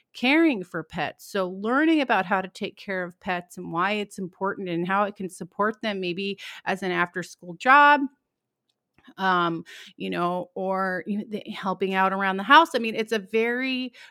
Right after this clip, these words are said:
personal connection. So when you pick a theme that can really draw on those types of, uh, daily connections, it really can help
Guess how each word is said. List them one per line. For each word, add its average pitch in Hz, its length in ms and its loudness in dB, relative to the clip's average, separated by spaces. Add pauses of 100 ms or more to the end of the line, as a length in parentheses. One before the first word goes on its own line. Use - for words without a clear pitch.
(140)
personal 226 600 -2
connection. 220 560 -2
So 202 140 -6
when 208 180 -2
you 220 80 -2
pick 240 300 -2
a 269 60 0
theme 240 380 -4
that 190 180 -4
can 202 180 -8
really 208 260 -2
draw 190 560 4
on 214 220 0
those 202 380 -2
types 208 360 -4
of, 185 360 -4
uh, 170 280 -2 (520)
daily 196 360 0
connections, 240 680 -2 (380)
it 220 180 2
really 220 260 0
can 240 120 -6
help 208 220 0